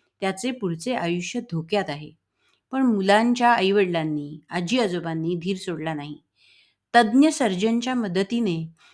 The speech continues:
ते बाळ गर्भात असताना एकाच्या हृदयावर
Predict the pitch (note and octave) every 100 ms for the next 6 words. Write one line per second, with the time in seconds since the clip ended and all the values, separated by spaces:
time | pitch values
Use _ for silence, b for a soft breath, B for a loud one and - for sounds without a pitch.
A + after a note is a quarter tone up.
0 | b - B3+ C#4 A#3+ F#3+ G#3 G3+ F#3 D#3+
1 | G3+ A3+ - F3+ - C#4 C4+ E3 D3+ -
2 | _ _ _ _ F#3+ F#3+ A#3+ A#3+ C4+ A3+
3 | F3+ F#3 G#3 F#3+ D#3